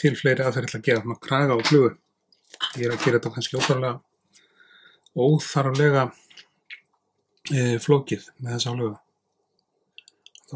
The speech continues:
kemur sem sé hausinn á hana hérna, hún svartur. Þá er hún með, sjáið, lúkkar alveg með rauðum, svona kraga, sko.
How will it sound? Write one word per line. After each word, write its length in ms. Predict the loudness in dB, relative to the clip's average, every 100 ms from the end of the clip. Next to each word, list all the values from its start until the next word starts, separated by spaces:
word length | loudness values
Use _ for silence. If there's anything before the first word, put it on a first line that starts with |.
| -4
kemur 240 | -2 -2
sem 140 | -4 -4
sé 100 | -2
hausinn 360 | -2 -2 -2 -2
á 80 | -2
hana 160 | -4
hérna, 380 | -6 -8 -10 -10 _ -20 _ _ _ _ -12
hún 140 | -6
svartur. 380 | -4 -4 -6 -10
Þá 100 | -4 2
er 160 | 4
hún 140 | 4 0
með, 160 | -4 -10 _ _ _ _ -20 _
sjáið, 540 | -8 -2 2 2 0 -10 _ _ -8 -6
lúkkar 360 | -4 -2 0
alveg 180 | -2 -4
með 140 | -2 -2
rauðum, 220 | -2 -4 -6
svona 200 | -8 -2
kraga, 240 | -2 -2 -6
sko. 160 | -14